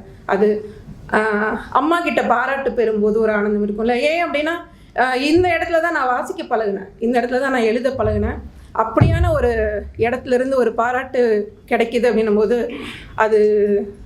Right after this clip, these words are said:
வார்த்தைகளால வந்து சொல்ல முடியாத மாதிரியான ஒரு, ஆஹ், மகிழ்ச்சி. ஆம், ஒரே ஒரு விஷயம் மட்டும், ஆஹ், நான் சொல்லணும் அப்படின்னு ஆசைப்படுறேன்.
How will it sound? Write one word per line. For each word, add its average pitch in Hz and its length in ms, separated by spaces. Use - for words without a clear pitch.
வார்த்தைகளால 240 680
வந்து 247 200
சொல்ல 254 220
முடியாத 269 480
மாதிரியான 285 460
ஒரு, 214 420
ஆஹ், 202 180
மகிழ்ச்சி. 196 640
ஆம், 208 680
ஒரே 262 280
ஒரு 285 100
விஷயம் 269 260
மட்டும், 254 640
ஆஹ், 208 420
நான் 220 240
சொல்லணும் 254 280
அப்படின்னு 233 280
ஆசைப்படுறேன். 214 520